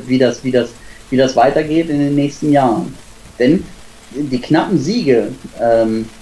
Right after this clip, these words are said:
in der Division, ähm, sind es ja häufig nur. Und, und deswegen ist ja, die, die Spannung ist auch heute da. Was haben wir zweitausendvierzehn? Beide Spiele gewonnen gegen die Jets, insgesamt nur mit drei Punkten, einmal mit einem und einmal mit zwei.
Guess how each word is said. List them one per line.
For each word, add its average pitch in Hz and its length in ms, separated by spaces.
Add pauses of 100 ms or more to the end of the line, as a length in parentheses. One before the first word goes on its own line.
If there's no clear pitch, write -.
(300)
in 127 100
der 120 100
Division, 110 680 (100)
ähm, 104 200 (480)
sind 233 200
es 196 140
ja 117 140
häufig 117 400
nur. 101 360 (760)
Und, 135 180
und 139 120
deswegen 143 300
ist 214 100
ja, 156 100
die, 123 120
die 139 160
Spannung 165 380
ist 160 80
auch 139 100
heute 185 220
da. 120 180 (180)
Was 143 140
haben 180 100
wir 160 100
zweitausendvierzehn? 165 1000 (300)
Beide 185 260
Spiele 190 440
gewonnen 165 680
gegen 208 200
die 190 160
Jets, 202 340
insgesamt 180 440
nur 175 120
mit 165 280
drei 151 180
Punkten, 233 360
einmal 123 220
mit 123 140
einem 165 280
und 151 80
einmal 151 240
mit 135 180
zwei. 185 320